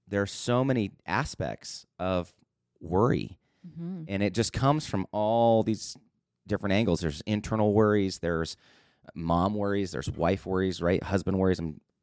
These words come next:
Speaker 1: I think dads are thinking, "Am I being a good provider? Am I,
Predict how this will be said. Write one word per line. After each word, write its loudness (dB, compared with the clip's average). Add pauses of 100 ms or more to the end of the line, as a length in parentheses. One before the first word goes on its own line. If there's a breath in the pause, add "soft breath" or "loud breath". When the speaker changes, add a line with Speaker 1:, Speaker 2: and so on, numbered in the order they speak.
(140)
Speaker 1:
I -12
think -4
dads 2
are 8
thinking, 2
"Am 0
I 4
being 2
a -6
good -2
provider? 6
Am 0
I, 0